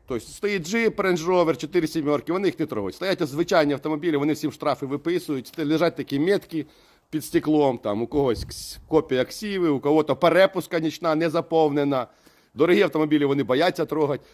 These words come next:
В урядовий квартал вони не йдуть, ти його просиш, ось, будь ласка, зайди за угол, стоять автомобілі з порушеннями, і він не йде. Також ми виявили багато поліцейських, які порушують закон України. Ми це теж покажемо,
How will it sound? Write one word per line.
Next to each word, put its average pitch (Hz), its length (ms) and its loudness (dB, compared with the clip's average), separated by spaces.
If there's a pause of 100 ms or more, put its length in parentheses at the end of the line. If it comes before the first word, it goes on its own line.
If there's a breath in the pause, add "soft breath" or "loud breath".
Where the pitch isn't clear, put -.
В 107 60 -6
урядовий 180 360 4
квартал 151 380 4
вони 135 280 0
не 139 140 6
йдуть, 175 500 0
ти 143 80 -2
його 143 240 4
просиш, 147 440 -2
ось, 123 160 -6
будь 135 220 -2
ласка, 139 340 0
зайди 135 260 -2
за 123 120 -4
угол, 139 280 0
стоять 123 340 -2
автомобілі 107 560 -2
з - 40 -10
порушеннями, 101 580 -6 (340 loud breath)
і 120 140 0
він 151 220 4
не 143 100 4
йде. 104 360 -2 (440 soft breath)
Також 160 320 2
ми 165 120 2
виявили 147 420 4
багато 135 360 0
поліцейських, 147 680 -2
які 143 220 -2
порушують 135 520 -2
закон 151 360 2
України. 131 540 -2 (260 soft breath)
Ми 143 120 2
це 151 100 2
теж 165 200 2
покажемо, 135 540 -2